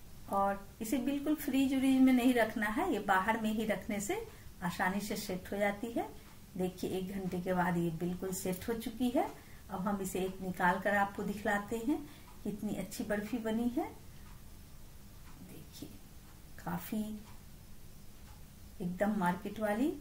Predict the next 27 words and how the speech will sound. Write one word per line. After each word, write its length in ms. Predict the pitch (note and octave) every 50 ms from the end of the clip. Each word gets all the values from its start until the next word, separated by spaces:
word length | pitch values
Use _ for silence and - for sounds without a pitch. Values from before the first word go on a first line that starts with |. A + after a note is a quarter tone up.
| - - - - - - - - -
और 160 | E3+ E3+ E3+ D#3+ D#3 D#3
बिल्कुल 360 | F3+ F#3 G3 F#3+ - A3+ A3 G#3+
सख्त 360 | - - G#3+ G3+ - - -
भी 160 | G#3+ A3+ B3+ B3+
नहीं 300 | C4 B3 B3+ C4+ C#4 C#4
है। 240 | D4 F#4+ A#4+ B4 - - - - - - - - - - - - - - - - - - - - - - - - - -
अब 140 | F#3+ F#3 -
हम 120 | G3+ G3 F#3+
इसे 320 | F#3 F#3 - G3+ G3 G3 G3 G3 - - - -
फेस्टिवल 520 | - - F#3+ G3 - - - - D4 - D4
स्पेशल 460 | - - - A3 A3 - C4 C4 C#4+ C#4+
है 200 | E4+ F#4 D#4 E3
इसलिए 240 | F3 - - G3 F#3
सजाकर 520 | F#3 - F#3+ F#3 F#3 F3 F3 F3 - G3 F#3
दिखला 400 | F#3 G3 F#3 - - G3 F#3+ G3+
रहे 360 | G#3+ A3 G#3+ A3 A3 A#3 A#3
हैं। 200 | A3 A3+ C#4+ E4+ D4 - - - - - - - - - - - - - - - - - - - - - - - - - - - - - - - - - - - - - - - - -
आप 140 | B3+ C4 - C#4
इसे 160 | C4 - C#4
मनचाहे 520 | C4 B3+ B3+ C4 C4+ - C4+ C4 C4+ D#4+ E4
शेप 260 | D#4 - D4 C4+ C#4+ C#4+
में 100 | C4 C4
सजाएं, 540 | B3+ - B3 A3 A3+ A3+ A3+ B3 B3+ C4 C#4+ D4 - - - - - - -
फेस्टिवल 520 | - - A#3 A#3 - - A3 A3+ A3+ A3 A3
में 200 | G#3+ G3+ G3 -
पेश 280 | - A3+ A#3 - - -
करें। 280 | C4 B3+ B3 C4 C#4+